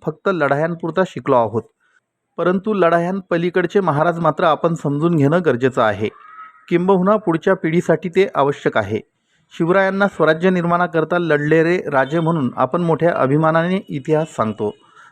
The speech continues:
मात्र हाच इतिहास आपल्याला लढायांपलीकडचे शिवराय म्हणून समजून घ्यावा लागेल. त्याकरिता शिवरायांच्या जीवनातील विविध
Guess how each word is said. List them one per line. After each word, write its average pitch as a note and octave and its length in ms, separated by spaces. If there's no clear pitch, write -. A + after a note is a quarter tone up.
मात्र F3+ 220
हाच D#3+ 340
इतिहास E3 460
आपल्याला D#3+ 420
लढायांपलीकडचे D#3 1080
शिवराय D#3 440
म्हणून D3 280
समजून D3+ 420
घ्यावा A#2 260
लागेल. G#2+ 280
त्याकरिता F3 440
शिवरायांच्या E3 580
जीवनातील D#3+ 540
विविध D3+ 240